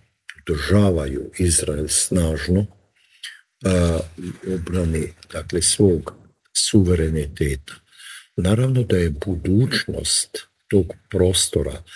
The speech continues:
dvije države, Izrael i Palestina, ali ne Huti ili terorističke organizacije koje vode, e, Palestinu. I to je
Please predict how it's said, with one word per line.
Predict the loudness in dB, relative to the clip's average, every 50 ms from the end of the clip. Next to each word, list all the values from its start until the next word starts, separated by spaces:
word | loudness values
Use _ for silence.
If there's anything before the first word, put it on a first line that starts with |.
| -20 -20 -20 _ _ -14
dvije | -10 -6 -4 0 4 4 4 4 4
države, | 2 -2 -2 0 -2 -2 -4 -8 -10 -12 -16 -20 -20 _ -20 -20 -20 -20 -20 _ _
Izrael | 0 0 2 2 4 4 4 6 6 4 4 2 -2 -8 _ -4
i | -4 -4 -2 0
Palestina, | 0 2 2 2 2 0 0 0 2 2 4 4 2 0 -2 -6 -10 -12 -16 -20 -20 -20 _ _ -10 -8
ali | -6 -4 -4 -2
ne | -2 -2 -2 -2 -4 -6 -10 -18 -20 -20 -10 -2
Huti | 0 0 0 0 -2 -4 -2
ili | -2 0 0 -2 -2
terorističke | -2 0 2 2 2 0 0 -2 -2 -2 0
organizacije | -2 -2 -2 -2 -2 0 0 -2 0 0 2 0 0 0 0 0 0 0 -2 -4
koje | -2 0 2 2 2 0 -2 -6 -2 4
vode, | 4 6 6 4 2 -2 -8 -8 -8 -12 -16 -18 -18 -16 -16 -16 -16 -16 -18 _ _ -6
e, | -2 0 2 2 0 0 -2
Palestinu. | 0 2 4 4 4 4 2 2 2 2 2 2 2 0 -2 -6 -8 -12 _ _ _ -20 -20 -20 -16 _ -8
I | -8 -8 -6 0
to | 4 6 6 8 8
je | 6 4 4 0 -6